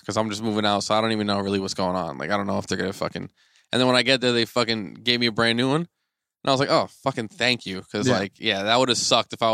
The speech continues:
Speaker 1: walked in and I'm like, "Damn, I got this shit-ass fucking, like, mirror to look at." Like, literally, like, say there was, like, four bulbs at the top.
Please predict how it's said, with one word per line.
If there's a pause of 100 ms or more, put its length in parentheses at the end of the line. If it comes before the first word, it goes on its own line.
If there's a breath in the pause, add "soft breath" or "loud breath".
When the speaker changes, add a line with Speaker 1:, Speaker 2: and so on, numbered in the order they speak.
Speaker 1:
walked
in
and
I'm
like,
"Damn,
I
got
this
shit-ass
fucking,
like,
mirror
to
look
at." (360 soft breath)
Like,
literally,
like, (100)
say
there
was,
like,
four
bulbs
at
the
top.